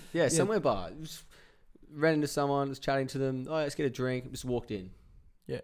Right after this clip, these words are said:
Speaker 1: Got a drink. Like, it was
Speaker 2: Yeah. And you could sit on, outside
Speaker 1: Yeah,
Speaker 2: on
Speaker 1: on
Speaker 2: the street, like, next to the r-, like, it was actually dangerous 'cause
Speaker 1: Yeah. <laughs>
Speaker 2: our feet were dangling onto the road and people were trying to park there.
Speaker 3: <laughs> Yeah,
Speaker 2: And you
Speaker 3: wow.
Speaker 2: could just have drinks out on,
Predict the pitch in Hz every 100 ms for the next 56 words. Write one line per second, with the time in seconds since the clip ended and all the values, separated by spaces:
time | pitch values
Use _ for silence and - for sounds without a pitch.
0 | - 117 107 101 104 135 156 147 110 98
1 | - - - - - 147 147 160 - -
2 | 160 - 127 139 - 127 123 - 120 110
3 | 107 90 - - - 127 147 - - 131
4 | 143 135 - - 123 113 - - - -
5 | - - - 123 131 135 - 127 113 95
6 | 107 123 135 139 139 135 110 98 117 117
7 | - - - 135 117 - - - 151 143
8 | 127 113 113 127 123 117 113 110 117 98
9 | 113 107 101 - 127 123 - 110 - 98
10 | 107 139 - 82 95 135 - - 127 143
11 | - - 143 147 131 123 131 139 - 123
12 | 120 120 120